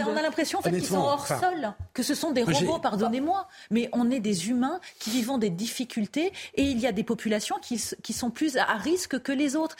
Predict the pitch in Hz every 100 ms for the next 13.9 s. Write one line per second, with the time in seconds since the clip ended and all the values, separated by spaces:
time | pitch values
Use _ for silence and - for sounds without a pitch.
0 | - - 185 214 330 240 285 285 311 233
1 | 202 185 - 269 226 180 220 226 233 233
2 | 226 262 254 185 - - 220 226 - 214
3 | 214 233 240 - - 196 196 220 220 -
4 | 233 233 240 233 - - 190 240 - 208
5 | 214 220 220 208 - 202 - 196 - 349
6 | 214 - - 226 226 226 240 - 214 262
7 | 269 180 170 190 - - 240 269 185 180
8 | 170 - 147 156 147 135 - - 202 -
9 | _ _ - 269 349 - 254 226 214 -
10 | 277 247 214 240 311 233 220 208 202 254
11 | 320 208 - 214 202 202 - 185 - 302
12 | 349 - - 226 220 277 285 - 196 -
13 | - 208 302 - - 240 233 262